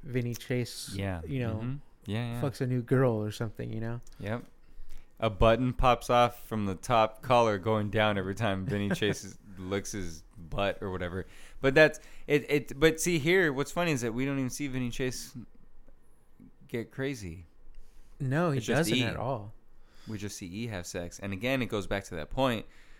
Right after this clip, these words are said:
Speaker 2: where they knew they were, at first, they were just like, "Oh, everyone wants to see Vinny Chase have sex." And then they were just like, "Well, we're a couple seasons in. Maybe we should make a story."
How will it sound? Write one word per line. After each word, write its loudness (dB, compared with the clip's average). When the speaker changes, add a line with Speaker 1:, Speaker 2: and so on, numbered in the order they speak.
Speaker 2:
where 0
they 2
knew -2
they -4
were, -4
at -6
first, 0
they -2
were -2
just -4
like, -12
"Oh, -4
everyone -4
wants -10
to -16
see -10
Vinny -10
Chase -10
have -12
sex." -12
And -2
then 2
they -2
were -2
just -6
like, -10
"Well, -8
we're -10
a -12
couple -10
seasons -10
in. -2
Maybe -4
we -6
should -8
make -8
a -12
story." -6